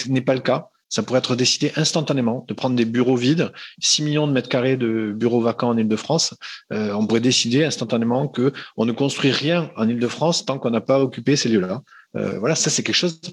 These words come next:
c'est un décret, hein. C'est, euh, ça, ça peut être, euh, passé, euh, très rapidement. Donc moi je pense qu'il faut, euh, il faut se dire que, voilà, on, on explore, euh, et je voudrais juste dire aussi qu'il faut qu'on fasse très attention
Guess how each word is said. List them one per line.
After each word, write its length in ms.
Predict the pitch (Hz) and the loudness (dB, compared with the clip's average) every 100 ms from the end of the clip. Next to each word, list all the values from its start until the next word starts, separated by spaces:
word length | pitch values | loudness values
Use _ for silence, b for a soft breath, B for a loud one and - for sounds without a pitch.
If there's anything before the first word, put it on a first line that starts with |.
| B B | B B
c'est 240 | - 131 165 | -2 0 2
un 60 | |
décret, 320 | 160 143 - | 2 2 0
hein. 160 | 160 135 | -2 -4
C'est, 240 | - - 107 | -4 2 4
euh, 440 | 104 104 104 107 - B B | 4 4 2 0 -4 B B
ça, 180 | - - | -4 0
ça 140 | 127 | -2
peut 120 | 110 | 0
être, 200 | 120 - | -2 2
euh, 280 | 113 110 110 | 2 4 2
passé, 400 | 107 117 - 147 | 2 -2 0 2
euh, 300 | 151 113 107 | 2 2 -2
très 160 | 107 151 | -2 -2
rapidement. 380 | 139 - 110 101 B B - | -2 -2 -6 -6 B B -4
Donc 200 | 117 - B B - | -4 -4 B B -2
moi 100 | 156 | 0
je 80 | 185 | 2
pense 140 | 175 | 0
qu'il 140 | - | 0
faut, 240 | - 143 135 | 2 4 6
euh, 200 | 127 110 | 6 4
il 60 | 117 | -2
faut 120 | - | -2
se 60 | 135 | 0
dire 180 | 143 - | 0 -2
que, 440 | 123 113 113 107 | 2 4 4 2
voilà, 280 | 110 131 101 | 2 2 0
on, 120 | 113 - B B B | -2 -6 B B B
on 160 | 117 143 | 0 0
explore, 560 | 165 - 131 143 196 | 0 -2 2 2 4
euh, 320 | 131 113 110 110 B B - | 2 0 0 -4 B B 2
et 180 | 117 | 4
je 80 | 120 | 4
voudrais 260 | 151 151 151 | 2 2 2
juste 300 | 143 190 160 | 4 2 2
dire 180 | 143 139 | 2 2
aussi 240 | - 196 | 0 -2
qu'il 120 | - | -6
faut 100 | - | -4
qu'on 100 | 123 | -2
fasse 140 | 120 - | -2 0
très 200 | 202 180 | 2 2
attention 480 | 160 135 - 165 | 2 0 0 -2